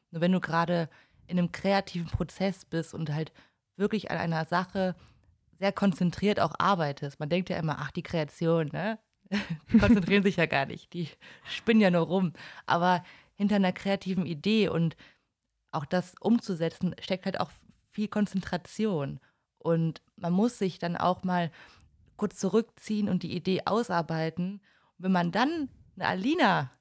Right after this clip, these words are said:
<laughs> am Platz plötzlich hat und sie fragt dann, „Kannst du mal kurz das, das, das, das muss ganz schnell raus?“ Das ist dann halt manchmal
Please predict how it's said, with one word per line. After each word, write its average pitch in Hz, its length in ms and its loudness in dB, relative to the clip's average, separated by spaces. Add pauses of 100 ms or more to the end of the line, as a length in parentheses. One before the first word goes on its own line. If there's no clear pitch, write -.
(100)
<laughs> - 1200 -12
am 214 140 -2
Platz 220 280 0
plötzlich 190 440 -2
hat 185 200 0 (300)
und 196 160 0
sie 208 100 2
fragt 262 380 -2
dann, 196 140 -2 (260)
„Kannst 269 220 -4
du 294 60 2
mal 247 100 2
kurz 294 280 0
das, 277 260 -2
das, 262 120 -4
das, - 160 -14
das 254 240 -4
muss 277 200 -4
ganz 302 200 -2
schnell 302 160 2
raus?“ 302 400 2 (420)
Das 214 160 -2
ist 233 160 -6
dann 214 140 -2
halt 214 140 -2
manchmal 202 560 -4